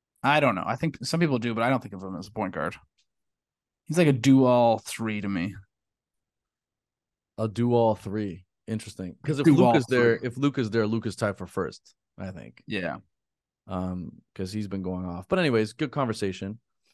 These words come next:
Speaker 2: Um, back to this
Speaker 1: Wrong.
Speaker 2: game for a second, though. Did you
Speaker 1: Yeah.
Speaker 2: did, what did you think of the energy?
Speaker 1: Oh, it was electric. Do you, okay,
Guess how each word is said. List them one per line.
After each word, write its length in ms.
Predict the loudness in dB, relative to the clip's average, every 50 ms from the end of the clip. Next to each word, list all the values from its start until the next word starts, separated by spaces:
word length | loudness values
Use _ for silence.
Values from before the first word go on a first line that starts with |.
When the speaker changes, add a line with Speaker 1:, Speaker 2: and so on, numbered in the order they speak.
| _ _ _ _ _ _ _ _ _ _ _ -16 -6
Speaker 2:
Um, 400 | -2 0 0 0 0 0 -2 -4
back 320 | -6 -2 0 2 2 2 0
to 60 | -2
this 100 | 0 0
Speaker 1:
Wrong. 80 | 0 0
Speaker 2:
game 240 | 0 0 -2 -2 -4 -4
for 100 | -4 -4
a 40 | -4
second, 340 | -4 -6 -6 -4 -6 -4 -4
though. 360 | -2 -2 -2 -4 -6 -8 -12 _ _ _ _ _ _ -18 -12 -8
Did 180 | -6 -6 -4
you 220 | -2 -2 0 0 0
Speaker 1:
Yeah. 100 | 0 0 -2 -4 -10 -16 -20 _ _ _ _ _ _ _ _ _ _ _ _ _ _ _ _ -20 -4
Speaker 2:
did, 160 | -2 -2 -2
what 160 | 0 0 0 0
did 100 | 2 0
you 80 | -2 -4
think 220 | -4 -4 -4 -2
of 100 | -2 -2
the 180 | -2 -2 -2 -2
energy? 500 | -2 -2 -2 -2 -2 -4 -8 -12 -16 -18 -20 _ _ _ _ _ _ _ _ _ _ _ _ _
Speaker 1:
Oh, 180 | -2 0 0 0
it 20 |
was 120 | -2 -6 -8
electric. 460 | -8 -8 -8 -8 -8 -12 -16 -18 -20 -20 -12 -4
Do 100 | 2 4
you, 360 | 4 4 4 4 2 0 -2 -6
okay, 380 | -4 -2 0 0 0 0 -2